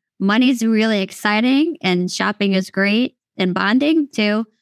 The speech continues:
You can't spend money on those things. You're not thinking it through. It's not part of the plan. <laughs> And to this day, right, having to look at my own behavioral finances, as you say, realizing,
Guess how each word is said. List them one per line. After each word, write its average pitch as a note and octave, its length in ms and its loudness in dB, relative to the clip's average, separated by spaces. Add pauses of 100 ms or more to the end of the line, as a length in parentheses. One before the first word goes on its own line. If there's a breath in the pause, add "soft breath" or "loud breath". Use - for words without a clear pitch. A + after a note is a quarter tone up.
(280)
You A3 120 -2
can't G#3+ 240 0
spend G3+ 240 0
money G#3+ 240 2
on F#3+ 160 0
those F3+ 260 -2
things. F#3+ 400 -4
You're F#3+ 120 0
not - 220 -2
thinking F#3 340 0
it E3+ 120 -2
through. A#3 300 0
It's E3 160 -4
not F#3+ 200 -4
part G3+ 140 -2
of F#3 100 0
the F3 100 -2
plan. A3+ 680 0
<laughs> - 40 -20 (1120 soft breath)
And A#3 140 2
to A#3 80 0
this A3 300 -2
day, A#3 520 0
right, A3 240 -2 (280)
having A3 320 0
to A3+ 140 -2
look G3+ 160 -2
at G3 100 0
my F3+ 180 0
own G#3 240 0
behavioral F#3 580 -2
finances, G3 760 -4
as G3 200 -4
you G3 120 0
say, G3+ 400 -2 (360)
realizing, G3 600 -2